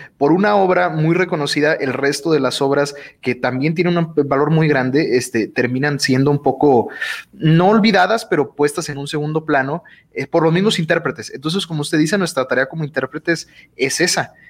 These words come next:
este, eh, eh, interpretar, sacar y, y como dice María, este, a-, agarrar este, este saborcito mexicano, darle este toquecito, este,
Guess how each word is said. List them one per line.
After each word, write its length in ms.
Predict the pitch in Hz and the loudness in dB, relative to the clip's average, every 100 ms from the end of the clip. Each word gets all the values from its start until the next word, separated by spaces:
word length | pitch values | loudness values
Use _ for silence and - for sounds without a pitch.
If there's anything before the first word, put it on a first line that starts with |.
| _ | _
este, 580 | - 120 - 110 101 98 | -10 -10 -6 -6 -2 -2
eh, 60 | - | 0
eh, 120 | - - | 0 2
interpretar, 800 | 143 131 127 123 - 151 202 - | 2 2 -2 -2 2 2 2 0
sacar 560 | 135 123 131 139 170 156 | -4 -4 0 2 0 -2
y, 300 | 135 127 127 | -4 -2 -4
y 40 | |
como 220 | 127 135 | -4 0
dice 200 | 139 170 | 0 2
María, 500 | 180 143 139 180 208 | 0 2 2 4 2
este, 360 | - 135 - 120 - | 2 -4 -6 -10 -4
a-, 200 | 120 92 | -2 0
agarrar 320 | 127 127 135 165 | 0 0 2 0
este, 420 | 165 180 165 - - - | 0 0 0 -2 -10 -10
este 220 | - - 147 | -8 -6 -4
saborcito 520 | 147 131 131 151 165 | -2 -2 -4 -4 -4
mexicano, 580 | 151 - - 139 135 120 | -4 -8 -4 -2 -2 -4
darle 300 | 127 143 151 | -2 0 -2
este 300 | 151 160 151 | -2 -2 -2
toquecito, 760 | 147 - 120 147 - 156 123 - - - | -4 -6 -6 -6 0 0 0 -6 -20 -20
este, 920 | - 120 113 - - 110 107 104 101 | -12 -8 -8 -8 -6 -6 -4 -2 -2